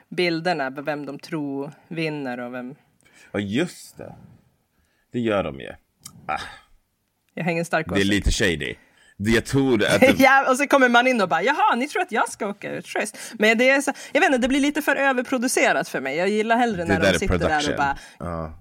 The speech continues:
Speaker 1: ja, det är verkligen production. Men att jag, jag uppskattar mer när det är så här, "Ja, Indigo, fan var det där om?" Eller Antonina, "Ja, nu är du verkligen, mm,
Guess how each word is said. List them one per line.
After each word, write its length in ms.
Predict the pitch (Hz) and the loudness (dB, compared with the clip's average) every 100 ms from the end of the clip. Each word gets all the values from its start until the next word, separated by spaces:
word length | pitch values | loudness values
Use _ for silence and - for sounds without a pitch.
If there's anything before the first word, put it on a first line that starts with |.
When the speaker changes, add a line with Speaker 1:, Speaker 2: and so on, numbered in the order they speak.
| - | -2
Speaker 1:
ja, 300 | 196 196 190 | 2 4 2
det 100 | 185 | 0
är 40 | |
verkligen 320 | 185 190 156 | -2 -2 -6
production. 560 | 147 147 156 - 156 165 | -6 -6 -6 -4 -4 0
Men 120 | 180 | 2
att 180 | 180 175 - - | 2 0 -8 -12
jag, 360 | 170 185 180 175 | -2 0 0 -2
jag 140 | 185 196 | -2 -2
uppskattar 400 | 190 - 208 208 | -2 -4 -2 2
mer 180 | 214 196 | 2 2
när 120 | 165 | 0
det 60 | 160 | -2
är 60 | |
så 100 | 175 | -2
här, 320 | 160 156 170 - | -2 0 -2 -2
"Ja, 380 | 185 190 190 190 - _ - 180 | 0 2 0 -2 -8 _ -12 -8
Indigo, 500 | 180 180 175 165 196 - | -6 -6 -6 -6 -8 -2
fan 140 | 202 | -2
var 80 | 185 | 0
det 60 | 180 | 0
där 260 | 202 202 156 143 | 2 2 2 0
om?" 120 | 139 139 | -2 -6
Eller 380 | 160 156 147 139 - _ _ _ | -8 -6 -8 -12 -20 _ _ _
Antonina, 540 | 156 160 165 156 151 | -10 -8 -8 -8 -6
"Ja, 200 | 143 147 | -4 -4
nu 180 | 160 196 | -4 -6
är 40 | 208 | -6
du 180 | 214 | -6
verkligen, 420 | 190 165 - 220 | -4 -6 -6 -8
mm, 100 | 196 | -6